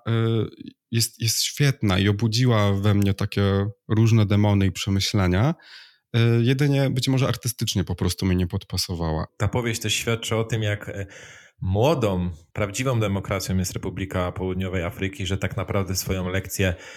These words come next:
Speaker 2: odrabia dopiero od połowy lat dziewięćdziesiątych. Być może ta książka jest też właśnie dobrym początkiem dla wszystkich tych, którzy chcą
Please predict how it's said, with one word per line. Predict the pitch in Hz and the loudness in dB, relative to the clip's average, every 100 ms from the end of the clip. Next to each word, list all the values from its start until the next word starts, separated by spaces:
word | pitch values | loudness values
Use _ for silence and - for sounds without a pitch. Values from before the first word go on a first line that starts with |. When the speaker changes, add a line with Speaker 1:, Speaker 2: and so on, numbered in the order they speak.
| - - | -20 -8
Speaker 2:
odrabia | 95 95 98 95 | -4 0 0 2
dopiero | 90 - 101 95 - | -2 0 0 0 0
od | 92 - | -4 -4
połowy | - 98 98 | -2 0 0
lat | 95 90 | -2 -2
dziewięćdziesiątych. | 87 90 92 87 - 117 113 95 87 - _ - - - - - - | -4 -2 0 0 0 2 2 2 -4 -8 _ -18 -16 -18 -20 -18 -6
Być | 117 | 0
może | 143 147 151 139 127 | 2 4 4 2 2
ta | 135 | 0
książka | - 147 139 139 | 2 0 2 0
jest | 123 123 | 0 0
też | 123 117 | -2 -2
właśnie | 117 - 120 110 104 101 - 98 | -2 0 0 2 0 -6 -14 -8
dobrym | 101 123 120 113 | 2 2 2 0
początkiem | 113 110 117 117 110 | 0 0 -2 -2 -2
dla | 107 | -2
wszystkich | - - 107 95 | -4 -4 -6 -6
tych, | - 113 | -2 -2
którzy | 113 110 101 | -2 -4 -4
chcą | 98 - 117 107 101 95 | -4 -2 2 2 0 -2